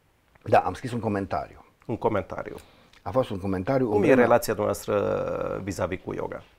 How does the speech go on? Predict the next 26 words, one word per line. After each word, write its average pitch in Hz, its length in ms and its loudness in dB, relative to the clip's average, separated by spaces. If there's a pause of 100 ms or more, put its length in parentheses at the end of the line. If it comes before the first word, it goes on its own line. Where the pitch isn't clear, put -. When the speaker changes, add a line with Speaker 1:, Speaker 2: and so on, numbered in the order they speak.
(360)
Speaker 1:
A - 80 -4
fost 123 200 0
foarte 123 260 2
bună. 71 480 -8
Adică - 220 -10
am - 60 -4
fost 120 180 -6
practicant 120 560 -6
și 139 440 0 (300)
stu-, 113 680 -2 (600)
studiam. 117 460 2 (880)
Speaker 2:
Da? 95 340 -4 (240)
Speaker 1:
Da. 87 220 2 (360)
Speaker 2:
În 120 140 -2
timpul 123 300 -4
studenției? 120 600 -4 (220)
Speaker 1:
În 117 100 -4
timpul 101 260 -2
studenției, 90 440 -8
da. 69 160 -12 (460)
Speaker 2:
Și - 340 -8
la 110 120 -2
ora 113 140 -2
actuală 113 360 -4
mai 110 160 0
practicați? 101 560 -6